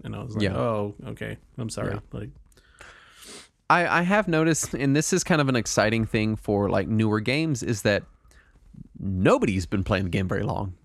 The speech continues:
Speaker 2: Like,
Speaker 1: Yeah.
Speaker 2: 'cause it hasn't existed for very long, and it especially hasn't existed in America in an accessible for-, format for very long.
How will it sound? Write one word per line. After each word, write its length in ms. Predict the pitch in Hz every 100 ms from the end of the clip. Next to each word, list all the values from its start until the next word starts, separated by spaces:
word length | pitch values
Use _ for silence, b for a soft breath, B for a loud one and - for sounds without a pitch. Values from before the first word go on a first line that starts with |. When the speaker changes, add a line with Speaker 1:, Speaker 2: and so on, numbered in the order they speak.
| _ _
Speaker 2:
Like, 220 | 113 113 -
Speaker 1:
Yeah. 180 | 92 - 139
Speaker 2:
'cause 220 | - 151 135
it 80 |
hasn't 260 | 110 120 139
existed 540 | 151 131 220 - 117
for 120 | 98 104
very 300 | 104 92 95
long, 360 | 95 98 98 -
and 100 | 151
it 80 | 147
especially 440 | - 202 - 277
hasn't 280 | 123 113 113
existed 560 | 107 107 123 123 123 -
in 140 | 165
America 720 | 190 175 226 175 160 156 165 156
in 140 | 175
an 120 | 185 185
accessible 500 | - 214 - 226 233
for-, 440 | - 294 302 -
format 460 | - 330 320 123 -
for 100 | 98
very 240 | 92 95
long. 380 | 92 95 95 92